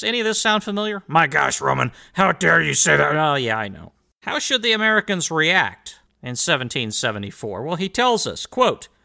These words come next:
"Each of whom resents an attack upon the rights of one as an attack upon the rights of all," end quote. They must be united, just as we must be united today, always.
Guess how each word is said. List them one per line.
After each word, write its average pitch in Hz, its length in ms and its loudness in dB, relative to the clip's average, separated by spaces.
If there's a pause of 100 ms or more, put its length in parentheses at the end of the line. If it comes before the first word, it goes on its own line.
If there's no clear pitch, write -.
"Each 240 240 0
of 220 140 2
whom 220 240 2
resents 202 380 2
an 214 60 2
attack 196 340 0
upon 190 260 0
the 170 100 0
rights 175 320 0
of 151 120 0
one 185 240 0
as 180 140 0
an 143 80 -2
attack 170 360 0
upon 175 260 -2
the 147 100 -2
rights 160 300 0
of 139 100 -4
all," 160 240 2
end 151 300 -4
quote. 143 380 -4 (160)
They - 80 -6
must - 220 -6
be 160 80 -4
united, 120 520 -2 (420)
just - 180 -8
as 160 120 -2
we 175 100 0
must 165 240 -2
be 160 80 -2
united 139 420 0
today, 190 340 0
always. 196 640 -2